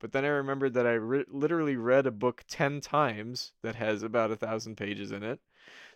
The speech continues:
The book is Summerland by Michael Chabon." What's that book, you say? I don't think it's even on Amazon anymore, but it's super good <laughs> if you can find it. Summerland.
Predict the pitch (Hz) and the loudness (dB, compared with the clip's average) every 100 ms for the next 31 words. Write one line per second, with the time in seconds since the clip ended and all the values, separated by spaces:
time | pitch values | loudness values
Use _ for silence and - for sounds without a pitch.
0 | _ - 123 120 101 - 196 175 120 107 | _ -8 -4 -2 0 2 4 4 2 -2
1 | 107 107 107 113 147 165 151 147 131 117 | -6 -6 -2 0 0 0 -2 0 2 0
2 | 104 98 - - - - _ - 110 160 | -2 -10 -18 -20 -20 -20 _ -8 0 0
3 | - 143 180 - 220 - - 208 - 214 | 4 2 2 2 0 0 -8 -4 2 4
4 | 240 269 - - - - - - 170 247 | 4 0 -6 -18 -20 -20 -20 0 4 4
5 | 262 269 254 - 226 220 208 190 160 135 | 2 -2 -2 -2 -4 2 2 4 4 2
6 | 165 107 104 101 101 107 - - _ - | -2 -4 -4 -6 -6 -8 -10 -14 _ -8
7 | 117 - - 175 175 151 127 101 110 - | -6 -4 -4 -4 -4 0 0 0 -6 -12
8 | _ - 117 120 - 117 110 104 101 101 | _ -10 -8 -6 -8 -8 -8 -8 -8 -10
9 | - _ _ - - - _ _ _ - | -12 _ _ -20 -20 -20 _ _ _ -6
10 | - 165 120 98 76 139 | -2 0 0 -4 -10 -20